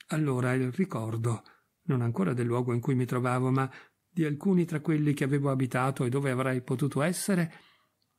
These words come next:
veniva a me come un aiuto dall'alto, per trarmi dal nulla donde non sarei potuto uscire da solo. Passavo in un momento sopra secoli di civiltà,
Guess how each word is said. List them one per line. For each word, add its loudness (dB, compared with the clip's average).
veniva 2
a 2
me 2
come 0
un 4
aiuto 2
dall'alto, 2
per -2
trarmi 0
dal 0
nulla 0
donde 0
non 0
sarei 0
potuto 0
uscire 2
da -2
solo. 0
Passavo 0
in 2
un 2
momento 2
sopra -2
secoli 0
di 0
civiltà, 0